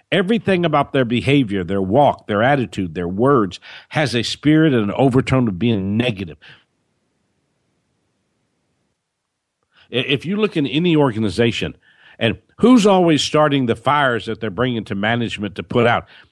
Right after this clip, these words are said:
It's the spectators. Who's always gotta be the one to be seen and to be heard? It's the spectator.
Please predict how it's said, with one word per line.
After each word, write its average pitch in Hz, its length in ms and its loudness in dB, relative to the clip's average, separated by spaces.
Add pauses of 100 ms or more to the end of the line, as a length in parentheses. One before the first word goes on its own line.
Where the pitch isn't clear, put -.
(120)
It's 175 180 -2
the 175 160 -2
spectators. - 920 -6 (800)
Who's 214 220 2
always 190 400 2
gotta 147 220 -2
be 147 160 -2
the 131 100 -2
one 131 280 0
to 127 100 -4
be 117 140 -2
seen 156 400 0
and 110 120 -4
to 113 80 -6
be 107 120 -4
heard? 147 320 0 (240)
It's 190 200 -2
the 190 140 2
spectator. 151 840 -6